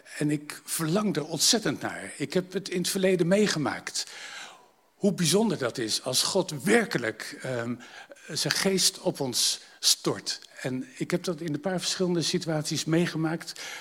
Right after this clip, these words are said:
dat God zo krachtig werkte dat je er gewoon niet omheen kon. Ehm, maar God doet het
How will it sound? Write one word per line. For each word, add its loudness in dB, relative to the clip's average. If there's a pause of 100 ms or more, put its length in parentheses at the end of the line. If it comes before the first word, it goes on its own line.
dat 0
God -2
zo 2
krachtig -4
werkte -2
dat -2
je -8
er -6
gewoon -6
niet -2
omheen 2
kon. -8 (920)
Ehm, 0 (1120)
maar 2
God 0
doet 0
het -4